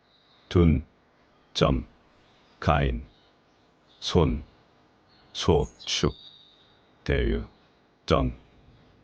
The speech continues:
리, 여, 간, 비, 고,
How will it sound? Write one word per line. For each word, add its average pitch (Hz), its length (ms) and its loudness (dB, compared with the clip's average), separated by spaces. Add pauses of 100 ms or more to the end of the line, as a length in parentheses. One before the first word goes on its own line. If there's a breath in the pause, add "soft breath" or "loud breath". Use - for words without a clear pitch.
(120)
리, 104 380 0 (580)
여, 71 240 0 (1040)
간, 67 380 0 (1200)
비, 67 360 0 (760)
고, - 180 0